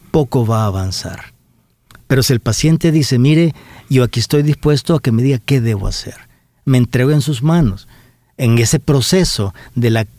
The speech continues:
de, de la convicción tomada por el paciente de que es el otro quien le va a indicar cómo,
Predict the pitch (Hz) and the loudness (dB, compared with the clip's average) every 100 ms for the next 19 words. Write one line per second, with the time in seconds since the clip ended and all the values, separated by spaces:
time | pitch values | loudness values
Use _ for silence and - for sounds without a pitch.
0 | - 143 120 120 104 - - - _ 127 | -18 -6 -2 -2 -4 -12 -20 -20 _ 0
1 | 135 135 - _ 160 160 151 - - 180 | 2 0 -4 _ 2 4 2 -2 -2 0
2 | 240 - 180 151 131 123 - 117 113 117 | 0 2 2 2 2 0 -2 -2 -2 -4
3 | 107 143 147 139 117 113 110 139 139 143 | -2 0 2 0 -2 -4 -2 -8 -4 -2
4 | 135 127 131 175 196 160 120 117 110 117 | 0 0 2 2 0 -2 -2 -2 0 0
5 | 117 107 117 117 - 175 139 92 | -2 -4 -6 -6 0 2 2 -2